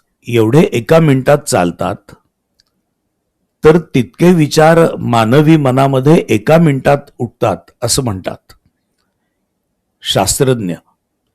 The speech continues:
याचं कारण मन हे प्राणाबरोबर हालचाल करतं.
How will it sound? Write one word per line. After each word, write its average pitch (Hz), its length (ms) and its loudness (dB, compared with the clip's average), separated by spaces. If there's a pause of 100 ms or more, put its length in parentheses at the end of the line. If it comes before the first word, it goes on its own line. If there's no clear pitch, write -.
(160)
याचं 113 320 0
कारण 123 600 -2 (720)
मन 127 420 0
हे 170 200 6
प्राणाबरोबर 175 840 0
हालचाल 131 480 0
करतं. - 380 -10